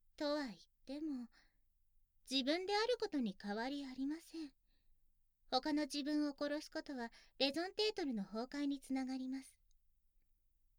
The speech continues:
要するに、博士になる前の博士。あなたを私が心の底より愛し甘やかせ、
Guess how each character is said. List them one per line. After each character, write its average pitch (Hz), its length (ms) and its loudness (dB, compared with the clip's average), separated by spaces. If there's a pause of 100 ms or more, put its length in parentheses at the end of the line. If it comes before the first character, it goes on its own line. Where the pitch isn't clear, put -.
(840)
要 254 280 2
す - 200 -10
る 339 160 -6
に、 240 240 -8 (920)
博 415 280 4
士 349 140 -2
に 262 160 4
な 262 160 2
る 294 160 0
前 269 280 -2
の 226 100 -4 (240)
博 262 260 -14 (160)
士。 202 100 -14 (1900)
あ 220 120 -2
な 254 160 -4
た 226 140 -12
を - 20 -10 (1120)
私 262 480 -2
が 285 100 2 (840)
心 233 480 0
の 262 140 6
底 - 340 -2
よ 277 160 4
り 226 180 0
愛 240 240 2
し 196 300 0
甘 202 300 -4
や 233 140 -4
か 254 180 -8
せ、 - 200 -12